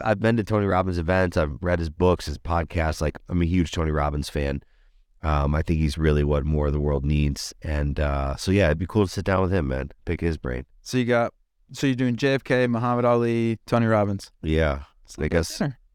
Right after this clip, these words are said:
Speaker 1: that's not bad.
Speaker 2: It's a fun dinner.
Speaker 1: I think if you gave me more time, I'd come up with some different creative things. Uh, but yeah, Batman, <laughs> that's good.
Speaker 2: Great, right? <laughs> Batman.
Speaker 1: Wait, who would, hey, who would your three be?
Speaker 2: Um,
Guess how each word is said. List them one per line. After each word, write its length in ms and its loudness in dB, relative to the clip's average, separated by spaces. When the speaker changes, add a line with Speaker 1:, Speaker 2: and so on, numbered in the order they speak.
Speaker 1:
that's 200 -6
not 180 -2
bad. 240 -4
Speaker 2:
It's 80 -18
a 60 -16
fun 180 0
dinner. 400 0
Speaker 1:
I 40 -10
think 100 2
if 60 2
you 40 -2
gave 220 4
me 40 2
more 140 2
time, 320 0
I'd 140 -6
come 160 0
up 100 -6
with 100 -6
some 140 -4
different 320 -2
creative 460 -2
things. 500 -2
Uh, 560 0
but 140 2
yeah, 160 0
Batman, 460 0
<laughs> 60 -10
that's 520 -2
good. 220 4
Speaker 2:
Great, 260 0
right? 280 -2
<laughs> 380 6
Batman. 440 0
Speaker 1:
Wait, 160 6
who 160 4
would, 180 2
hey, 240 2
who 160 4
would 140 2
your 160 4
three 240 2
be? 260 -8
Speaker 2:
Um, 80 -2